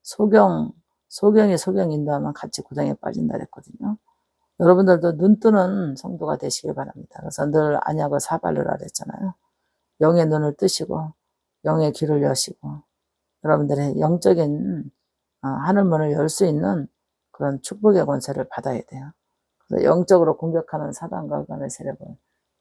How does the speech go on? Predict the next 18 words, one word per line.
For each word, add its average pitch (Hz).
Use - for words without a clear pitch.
이겨낼 185
수 180
있는 156
은혜와 147
사랑과 147
하나님의 151
축복을 156
사모하기 -
위해서 -
여러분 -
기도 -
많이 -
하시고 -
하나님의 156
은-, 160
은혜를 175
많이 143
받으려고, 156